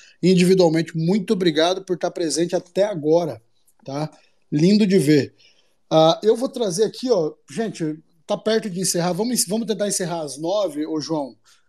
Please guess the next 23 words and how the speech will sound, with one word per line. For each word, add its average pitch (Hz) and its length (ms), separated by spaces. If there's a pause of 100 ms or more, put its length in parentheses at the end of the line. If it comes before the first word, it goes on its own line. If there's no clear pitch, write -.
(140)
Eu - 80
sei 190 140
que 190 40
você 190 100
tem 185 140
compromisso 170 540
também, 175 320 (340)
mas 180 160
eu 208 60
vou 226 100
trazer 208 280
uma 220 100
visão 196 260
minha 214 240
muito 214 280
rápida, 147 580 (320)
tá? 147 160
Você 180 160
passou 214 360
algumas, 175 840 (260)
ah, 147 80
ah, 143 600
algumas 143 760